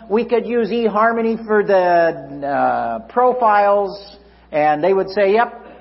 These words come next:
you were right. You chose the right one." And, but in the end, you can't explain it all. It's romance. Uh, there's no book. We're just amazed by it, aren't we?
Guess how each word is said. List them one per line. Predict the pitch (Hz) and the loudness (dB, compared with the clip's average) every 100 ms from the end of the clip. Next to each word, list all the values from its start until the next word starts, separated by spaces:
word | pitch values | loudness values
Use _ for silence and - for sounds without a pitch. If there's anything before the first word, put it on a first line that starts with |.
| - | -10
you | 151 202 | -4 0
were | 226 | 2
right. | 208 190 185 | 2 2 0
You | 180 190 | -6 -4
chose | 208 196 | -2 0
the | 160 | 0
right | 190 196 190 | 2 2 0
one." | 175 170 170 | 0 0 -2
And, | 123 - - - _ _ _ - | -10 -14 -20 -20 _ _ _ -6
but | 208 240 | 0 2
in | 262 | 2
the | 277 | 2
end, | 294 285 | 2 0
you | 269 | -2
can't | 285 294 | 0 0
explain | 277 - 302 294 | -2 0 2 4
it | 262 | 4
all. | 220 151 180 | 4 2 0
It's | 214 - | -6 -6
romance. | 214 247 247 269 247 - - 185 | 0 2 2 2 0 -2 -8 0
Uh, | 170 160 160 | 2 4 2
there's | 160 220 214 | 2 0 0
no | 240 233 | 2 2
book. | 180 185 269 - - - - _ _ _ _ _ _ _ _ _ _ _ _ _ _ _ _ _ - - 160 | 0 -2 -2 -4 -18 -20 -20 _ _ _ _ _ _ _ _ _ _ _ _ _ _ _ _ _ -20 -20 -6
We're | 208 285 | 0 0
just | 247 277 285 | 0 -2 0
amazed | 285 294 320 220 - | 2 2 2 -2 -2
by | 185 185 | 0 2
it, | 214 | 2
aren't | 269 208 | 0 -2
we? | 143 | -8